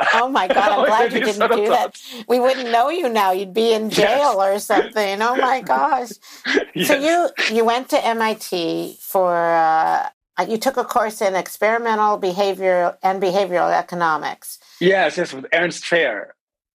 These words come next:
Speaker 1: Oh, phenomenal course! So, I, yeah, actually, this was great. I, I was, um, uh, I was part of preparing a behavioral, uh, economics seminar at the Federal Reserve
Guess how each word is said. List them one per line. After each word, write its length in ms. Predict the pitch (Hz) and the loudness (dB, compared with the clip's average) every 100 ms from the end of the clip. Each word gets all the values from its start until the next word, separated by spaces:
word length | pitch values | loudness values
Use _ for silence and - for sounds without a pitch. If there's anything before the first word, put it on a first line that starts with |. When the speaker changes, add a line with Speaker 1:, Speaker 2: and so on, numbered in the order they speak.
| _ | _
Speaker 1:
Oh, 200 | 131 135 | 0 2
phenomenal 680 | 117 143 143 151 147 139 127 | 0 -2 0 2 0 -2 -4
course! 280 | 120 127 113 | -2 -2 0
So, 100 | - | 2
I, 240 | 147 143 151 151 | 2 2 0 2
yeah, 200 | 170 151 139 | 2 2 0
actually, 360 | 151 - 175 | -2 0 0
this 240 | 151 160 - | 2 0 0
was 160 | 156 | -2
great. 440 | - 165 165 131 123 | 0 2 2 0 0
I, 300 | 131 127 123 | 0 0 2
I 80 | 139 | 2
was, 220 | 139 - | 0 0
um, 280 | 143 131 120 _ | -2 -2 -6 _
uh, 220 | 127 120 113 123 - | 0 2 2 2 0
I 20 | |
was 160 | 127 - | 0 -2
part 180 | - 202 | 0 0
of 120 | - - | 0 -4
preparing 760 | 151 - 160 170 170 160 139 | -4 0 2 2 0 -2 0
a 80 | 127 | 0
behavioral, 880 | 120 131 123 160 170 175 156 156 139 | -2 -4 0 2 2 2 4 2 0
uh, 240 | 120 120 120 - | 0 -2 -2 -4
economics 600 | 143 139 135 143 - - | 0 2 2 0 -2 -2
seminar 500 | 135 139 139 120 120 | 0 2 2 2 2
at 120 | 131 - | 0 -2
the 60 | |
Federal 360 | - 135 127 123 | -2 0 2 2
Reserve 400 | 110 110 147 | 0 0 0